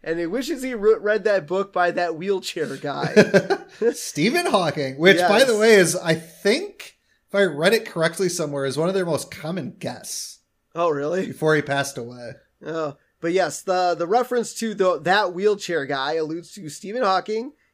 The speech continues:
Speaker 1: and the wheelchair bo-, bound scientist and the author of Brief History of Time.
Speaker 2: Yep.
Speaker 1: Yep. Uh, so I like how Homer almost gets sucked into the hole. Like, his head, you see his head, like, stretch down into the hole,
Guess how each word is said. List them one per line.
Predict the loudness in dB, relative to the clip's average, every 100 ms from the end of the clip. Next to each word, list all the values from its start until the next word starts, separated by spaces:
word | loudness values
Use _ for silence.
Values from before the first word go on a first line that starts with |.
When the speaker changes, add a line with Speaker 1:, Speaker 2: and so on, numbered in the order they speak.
| _
Speaker 1:
and | -6 -4 -2
the | -2
wheelchair | 2 2 2 0
bo-, | 0 -2 -4 -2
bound | -2 -2 -2
scientist | -2 -2 -2 -4 -6 -10
and | -8
the | -4
author | -2 -2 -6 -8
of | -8 -8
Brief | -10 -10 -10
History | -12 -10 -10 -8 -8
of | -10
Time. | -10 -8 -8 -12 -18 -20 _ _ _ -4
Speaker 2:
Yep. | -4 -4 -8 _ _
Speaker 1:
Yep. | -6 -6 -8 _ _ _
Uh, | -2 0 0 -2
so | 0 2 2 2 2
I | 2
like | 2
how | 2 2
Homer | 2 2 2
almost | 2 2 2 0
gets | -8 -4
sucked | -4 -4 -8
into | -6 -4
the | -2
hole. | -2 0 2 0 -4 -8 _ _
Like, | -4 -2
his | -2
head, | 2 2
you | 0 -6
see | -2
his | -2 0
head, | 2 2
like, | 0 -6
stretch | -14 -14 -12 -4 0 0 0 -4 -12 -4
down | -2 -2 -4
into | -4 -4
the | -4 0
hole, | 0 0 -4 -8